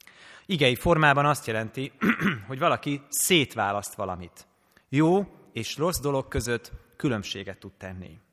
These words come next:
Ha érzékeny a fülünk erre, akkor meghallhatjuk azt is, hogy a kritika szóval rokon a krízis szó,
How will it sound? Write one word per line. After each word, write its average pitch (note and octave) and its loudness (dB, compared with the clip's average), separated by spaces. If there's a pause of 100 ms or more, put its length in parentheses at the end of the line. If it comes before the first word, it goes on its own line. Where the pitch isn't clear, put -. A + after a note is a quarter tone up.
(480)
Ha C#3 -2
érzékeny B2 -2
a G#2+ -2
fülünk A2+ -4
erre, D#3 0
akkor C3+ -2
meghallhatjuk A2+ -4
azt C3+ -6
is, D#3 -8
hogy A#2+ -8
a A#2+ -2
kritika C3 -8
szóval A2+ -4
rokon B2 -6
a G#2+ -6
krízis B2 -6
szó, A#2+ -6